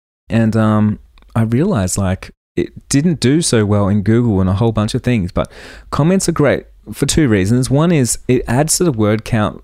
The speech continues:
for Google when it's going through looking and, like, trolling your blog post. So if you've got relevant stuff on there, it's great. Also, if someone leaves a comment, it links back to their website usually. So you have links on your website. And the other reason, and I think it's, like, really important thing, is,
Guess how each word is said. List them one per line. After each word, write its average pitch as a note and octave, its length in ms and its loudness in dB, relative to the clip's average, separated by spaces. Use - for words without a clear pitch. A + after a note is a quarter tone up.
for A2 240 0
Google G#2+ 380 0
when G#2+ 140 2
it's F#2 120 -4
going G2+ 300 0
through G#2 340 0
looking G#2 480 0
and, G2+ 220 0
like, F#2+ 180 -4
trolling G#2 640 0
your G#2+ 160 -4
blog F#2+ 300 -2
post. A2 260 0
So G#2+ 140 0
if G2+ 180 0
you've A2 80 -4
got - 140 -2
relevant G#2 340 0
stuff - 220 -4
on G2 80 -2
there, F#2 100 -2
it's D#2 100 -8
great. A2 300 0
Also, D#3+ 280 2
if D3+ 60 0
someone D#3+ 340 2
leaves A#2+ 340 2
a G#2 100 -2
comment, C3+ 400 2
it A#2 160 0
links B2 260 2
back D3 200 -2
to - 100 -4
their A#2 160 0
website G#2 400 0
usually. C3 400 0
So - 140 -2
you A#2 160 0
have C3+ 200 0
links G#2+ 520 -2
on A2 380 2
your G#2+ 100 0
website. A2+ 540 0
And C#3 120 2
the - 160 -2
other G3 300 0
reason, A2 720 0
and A#2 140 2
I A#2+ 80 2
think A#2 240 -2
it's, G#2+ 100 -4
like, G2 160 -2
really G2+ 400 0
important G#2 540 -2
thing, G2+ 180 0
is, D3 220 -2